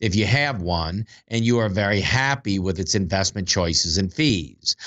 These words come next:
A third option is that you can roll over the four oh one K into an individual retirement account or an I R A, uh, which can potentially give you more control over your money. So while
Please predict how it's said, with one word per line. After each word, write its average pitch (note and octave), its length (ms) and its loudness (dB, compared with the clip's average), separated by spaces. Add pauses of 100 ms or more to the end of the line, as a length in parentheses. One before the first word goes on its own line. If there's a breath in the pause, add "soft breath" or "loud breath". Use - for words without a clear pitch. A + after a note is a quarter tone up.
(180 loud breath)
A A#2 80 -2
third D#3 340 0
option A2+ 460 -2
is A2 120 0
that A2 200 0
you A2+ 100 -2
can A2 160 -2
roll G#2 300 2
over G#2 220 2
the F#2+ 100 0
four G#2 220 -2
oh G#2 100 2
one G2 220 0
K G2 320 2
into G2 260 0
an F#2 80 0
individual G#2 800 0
retirement A#2+ 580 0
account F#2+ 520 -2 (260 soft breath)
or G#2+ 200 0
an G#2 100 0
I G#2+ 440 0
R G2+ 320 0
A, A2+ 560 0 (440 loud breath)
uh, G2+ 480 0 (1400)
which C3 440 0 (440)
can A#2+ 200 0
potentially A#2+ 680 0
give G#2+ 240 -2
you G#2+ 140 0
more G#2+ 200 2
control F#2+ 520 0
over F2+ 180 0
your F2 140 0
money. G#2 420 0 (380 loud breath)
So B2 260 -2
while C#3 720 0